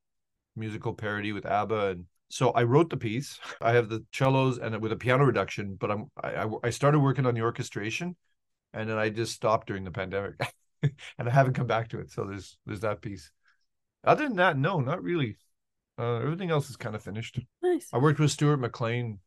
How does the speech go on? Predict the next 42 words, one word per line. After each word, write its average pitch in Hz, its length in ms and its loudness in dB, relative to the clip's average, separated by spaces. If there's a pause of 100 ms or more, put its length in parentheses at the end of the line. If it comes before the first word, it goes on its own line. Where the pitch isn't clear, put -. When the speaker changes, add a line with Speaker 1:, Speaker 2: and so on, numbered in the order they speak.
(140)
Speaker 1:
uh, 98 140 -4
years 101 300 -8
ago 98 240 -2
on 95 80 -2
a 90 80 -6
piece, 104 340 -10 (100)
two 127 140 -4
pieces. 107 380 -8
One 104 220 -8
called, 98 200 -10 (140)
uh, 90 140 -8
History 117 280 -4
of 87 80 -10
Canada, 113 420 -6 (1120)
um, 92 520 -4 (120)
and 98 240 -8
then 101 160 -6
I 98 120 0
Remember 104 380 -4
Wayne, 98 320 -8
which 92 200 -14
is 95 100 -12
about 90 340 -6 (600)
Wayne 104 220 -6
Gretzky's 98 420 -6
next 98 260 -10
door 98 120 -6
neighbor, 92 380 -10 (100)
growing 120 320 2
up 117 100 2
next 110 240 -8
to 113 80 -6
Wayne 107 200 -4
Gretzky. - 360 -2 (240)
And 139 140 8
these 160 160 8
were 151 80 6
stories 143 400 6
that, 104 220 0
that 104 160 -6
Stuart, 127 420 2 (540)
um, 90 340 -4